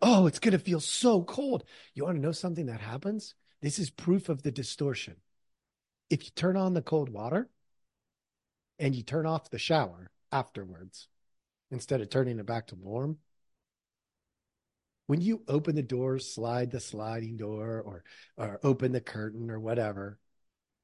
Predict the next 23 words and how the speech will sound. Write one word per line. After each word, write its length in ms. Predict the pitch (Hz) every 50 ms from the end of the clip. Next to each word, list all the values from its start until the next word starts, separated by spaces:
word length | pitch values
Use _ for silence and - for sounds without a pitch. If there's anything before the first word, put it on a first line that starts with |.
| _ _ _ _ -
and 120 | 143 156
you 120 | 165 165 147
reach 220 | 170 180 165 -
for 100 | - 180
your 140 | 143 131 117
towel, 440 | - 139 139 120 85 73 78 - - _ _ _ _ _ _ _ _ _ _ _ _ _ _
did 160 | - 147 -
you 60 | 311
know 120 | 370 427 381
you, 300 | 285 156 127 131 110 101 -
you 120 | 139 135
start 300 | - - - 175 131 107
warming 400 | 113 117 117 127 147 151 107 98
up 220 | 95 107 - - 165
right 160 | 190 208 214
away? 260 | 226 226 233 240 254 - _ _ _ _ _ _ _ _ _ -
Because 180 | - - 190 165
the 160 | 214 220 - -
air 180 | 170 226 285
temperature 560 | 254 - - 131 113 - 110 - - - 90
is 100 | 85 - - -
warmer. 380 | 98 90 80 76 76 - _ _ _ _ _ _ _ _ _ _ _ _ _ _ _ _ _ _ _ _ - - -
You 280 | - 190 233 208 -